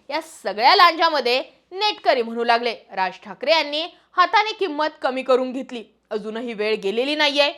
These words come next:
दोन्ही ठाकरे एक व्हा, वेळ अजूनही शिल्लक आहे." राज ठाकरे यांनी त्यांचा काळ म्हणजे ज्यावेळी बाळासाहेब ठाकरेंसोबत राज ठाकरे होते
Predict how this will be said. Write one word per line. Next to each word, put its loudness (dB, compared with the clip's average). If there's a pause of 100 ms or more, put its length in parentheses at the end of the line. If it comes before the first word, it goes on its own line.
(280)
दोन्ही -2
ठाकरे 0
एक -8
व्हा, -2 (300)
वेळ -2
अजूनही -6
शिल्लक -2
आहे." -12 (200)
राज 4
ठाकरे -2
यांनी -4
त्यांचा -4
काळ 4
म्हणजे -4
ज्यावेळी -4
बाळासाहेब -2
ठाकरेंसोबत 0
राज 4
ठाकरे 0
होते -2